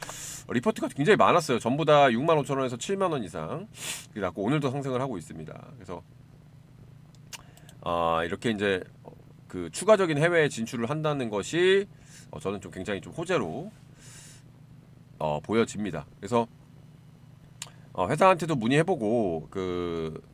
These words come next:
다른 업체도 제가 문의를 해봤는데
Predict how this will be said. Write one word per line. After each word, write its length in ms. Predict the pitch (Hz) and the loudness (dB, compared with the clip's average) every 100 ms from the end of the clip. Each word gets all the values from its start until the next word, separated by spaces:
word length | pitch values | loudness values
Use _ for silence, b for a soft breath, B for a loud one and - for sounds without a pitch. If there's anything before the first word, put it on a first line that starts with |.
| - - - - - - - - - - - - - - - - - - - - - - B B B B B B - - - - - | -20 -20 -20 -20 -20 -20 -20 -20 -20 -20 -20 -20 -20 -20 -20 -20 -20 -20 -20 -20 -20 -20 B B B B B B -20 -20 -20 -20 -2
다른 220 | - 131 185 | 4 6 6
업체도 280 | 160 160 | 2 0
제가 180 | 135 123 | 2 2
문의를 240 | 92 113 123 | 0 0 0
해봤는데 720 | 170 151 92 110 107 80 76 | 0 0 -2 -4 -4 -4 -8